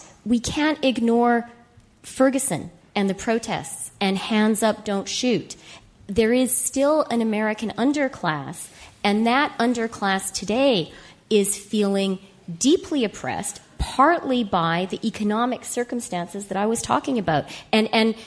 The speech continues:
the American moral obligation to constantly advance this rights revolution is one reason why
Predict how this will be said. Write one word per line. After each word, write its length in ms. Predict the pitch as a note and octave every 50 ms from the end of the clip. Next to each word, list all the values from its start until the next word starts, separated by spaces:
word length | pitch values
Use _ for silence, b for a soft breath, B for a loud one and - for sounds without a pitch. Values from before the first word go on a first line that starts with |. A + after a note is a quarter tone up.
| B B -
the 200 | G3 A3 A3+ G#3+
American 560 | G#3 G#3+ A3+ A#3 C#4 D4 D4+ D4 C#4+ C4 A#3
moral 560 | G#3+ G#3 G3+ G3+ G#3 A#3 C4 C4+ C4+ C4 - -
obligation 840 | G3+ F#3+ G#3 F#3+ G3 F#3+ F3 - G#3+ B3+ D4 C#4+ - A3 G3 F#3
to 200 | F#3 - - G3+
constantly 800 | F3 - - - - A#3 A#3+ C#4+ D#4 C#4+ - C#4 A#3+ - G#3+ G#3 G3
advance 440 | F3+ E3+ F#3 F#3+ G3+ A#3+ - - -
this 240 | - B3 A3+ -
rights 260 | - F#3 F3 F3 - -
revolution 580 | F3+ F3 F3 F3+ E3 E3+ E3 - - F3+ G3 B B B B B B B
is 200 | A#3+ A#3 G3+ G#3+
one 300 | G3 G#3+ A#3 B3+ C#4 B3+
reason 440 | A#3+ A#3+ A#3 A#3 A3+ A3+ G#3+ G#3+ G#3
why 340 | G3 F#3+ F#3+ G3 G3 F#3